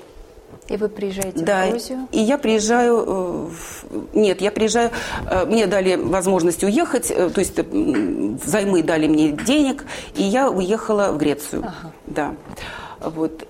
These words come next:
Speaker 2: Э, прие-, приехав туда, я думала, что там вот те люди, которые мне дали вызов, а там не оказалось их. Вот такая ситуация. И то есть на выживаемость. И тут, конечно, я-то не понимала на тот момент, потому что я никогда, м, не искала истину, я не знала о Боге ничего и,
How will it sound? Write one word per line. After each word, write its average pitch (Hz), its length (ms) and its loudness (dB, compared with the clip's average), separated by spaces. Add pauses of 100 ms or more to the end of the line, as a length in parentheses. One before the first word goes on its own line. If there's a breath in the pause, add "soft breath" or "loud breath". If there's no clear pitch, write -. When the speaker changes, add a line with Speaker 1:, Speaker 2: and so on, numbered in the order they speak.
(160)
Speaker 2:
Э, 67 240 -4
прие-, 220 260 2
приехав 220 360 0
туда, 269 240 0
я 208 180 2
думала, 220 280 2
что 214 160 -2
там 202 180 0
вот 190 140 -2
те 208 120 0
люди, 294 200 2
которые 214 280 0
мне 170 540 0
дали 190 200 2
вызов, 156 360 -2
а - 60 0
там 320 400 4
не 220 100 0
оказалось 214 520 -2
их. 196 80 -10 (1080 loud breath)
Вот 208 340 -2
такая 214 320 2
ситуация. 185 640 0
И - 160 0
то 269 160 2
есть 302 220 -2
на 240 220 4
выживаемость. 156 800 -2
И - 40 -8
тут, - 320 -2 (680 loud breath)
конечно, 180 760 2
я-то 214 440 0
не 196 120 2
понимала 202 520 4
на 180 140 4
тот - 180 0
момент, 185 300 4
потому 170 220 -2
что - 160 -2
я 175 80 4
никогда, 185 580 2
м, 107 640 4
не 175 100 4
искала 165 340 0
истину, 233 400 2
я 175 140 4
не 165 100 4
знала 175 440 2
о - 60 0
Боге 214 560 2
ничего 202 600 0
и, 165 360 2